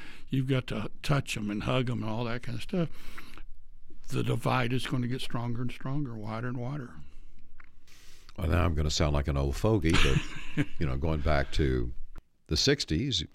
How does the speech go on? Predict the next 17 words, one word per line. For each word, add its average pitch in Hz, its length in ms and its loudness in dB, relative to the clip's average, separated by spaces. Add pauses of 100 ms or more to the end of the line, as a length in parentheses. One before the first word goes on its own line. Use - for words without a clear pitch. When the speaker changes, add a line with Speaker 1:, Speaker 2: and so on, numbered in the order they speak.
(160)
Speaker 2:
you 135 80 -4
know, 131 80 2
we, 123 460 6 (840)
we 131 220 4
didn't 233 200 4
have 160 180 6
time 160 280 4
on 131 100 4
our 78 120 4
hands. 67 380 0
We 82 100 0
had 71 180 0
part-time 64 460 2
jobs, 101 540 0
but 80 180 -2
also 82 520 0
we, 76 300 -4